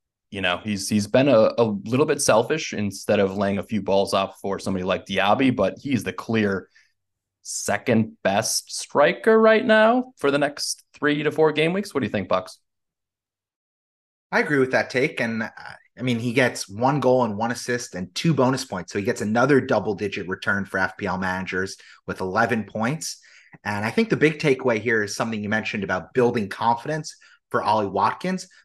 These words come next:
Speaker 2: But I think it's true about the entire Aston Villa side. Since Unai Emery came in, they are a fully transformed team. They are legitimate top four contenders this season. And with their home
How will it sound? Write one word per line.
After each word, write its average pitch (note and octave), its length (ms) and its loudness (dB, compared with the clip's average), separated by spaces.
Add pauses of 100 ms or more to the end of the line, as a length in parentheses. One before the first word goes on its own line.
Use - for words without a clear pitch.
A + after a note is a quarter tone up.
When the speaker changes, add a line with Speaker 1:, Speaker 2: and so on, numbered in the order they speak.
Speaker 2:
But G3+ 60 0
I G#3+ 60 2
think G3+ 180 0
it's - 120 0
true - 240 2
about A2+ 240 2
the A2 80 -6
entire B2+ 400 0
Aston G#2+ 460 -4
Villa G2+ 220 -2
side. G#2 500 -2 (440)
Since F#3 380 -2
Unai D3 400 2
Emery A#2+ 380 -4
came G#2 280 -4
in, C3 280 -4 (340)
they C#3 140 4
are B2 220 -2
a - 40 -16
fully C#3+ 380 0
transformed A2 720 -4
team. G2 240 -6
They B2 180 0
are A2 340 0 (220)
legitimate A#2 720 0 (440)
top - 360 -2
four A#2 220 0
contenders A2 640 -2
this A2+ 180 -4
season. E3 480 -4 (360)
And A2+ 320 -2
with A#2 240 -2
their F3+ 160 4
home D3+ 440 0